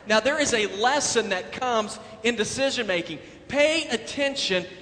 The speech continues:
to the long-term effects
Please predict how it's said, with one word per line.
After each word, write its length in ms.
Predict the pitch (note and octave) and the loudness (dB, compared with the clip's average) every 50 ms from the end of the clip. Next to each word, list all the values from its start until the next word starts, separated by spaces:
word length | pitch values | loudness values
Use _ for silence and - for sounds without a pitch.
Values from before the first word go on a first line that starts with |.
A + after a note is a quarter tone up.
| - - | -16 -8
to 120 | - A#3 | -8 -2
the 120 | G#3+ G#3 F#3 | 0 0 0
long-term 1160 | E3+ E3+ F3+ G3 G#3 A#3 B3 C4+ D4 D4 C#4+ D4 - - B3+ B3 A#3+ A#3+ A#3+ A#3+ A#3+ A#3 A#3+ - | 0 -2 0 2 4 4 4 4 2 2 0 -4 -8 -6 -4 -2 -2 0 0 0 -2 -2 -4 -6
effects 1120 | F3 E3+ - - - - A#3 G#3+ G#3+ G3 E3 C#3+ C#3+ - - - - - - - - - | -8 -8 -8 -14 -4 0 2 4 4 4 2 0 -4 -6 -10 -12 -10 -8 -8 -8 -8 -10